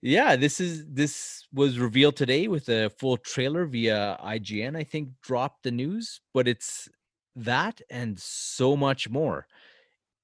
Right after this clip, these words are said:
D C has gone out and done a branching story on this Blu-ray disc where it becomes essentially a choose your own adventure.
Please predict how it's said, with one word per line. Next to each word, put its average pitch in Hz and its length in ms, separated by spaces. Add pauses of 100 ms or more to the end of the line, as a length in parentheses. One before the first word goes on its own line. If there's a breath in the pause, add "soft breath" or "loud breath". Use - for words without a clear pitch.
(300)
D 139 180
C 185 280
has 117 220
gone 123 260
out 120 280
and 107 200
done 110 340
a 104 120
branching 110 760
story 123 1040 (240)
on 110 440
this 104 180
Blu-ray 117 540
disc - 480
where 101 140
it 101 120
becomes 110 480
essentially 92 760 (120)
a 95 40
choose 104 380
your 98 120
own 95 100
adventure. 87 600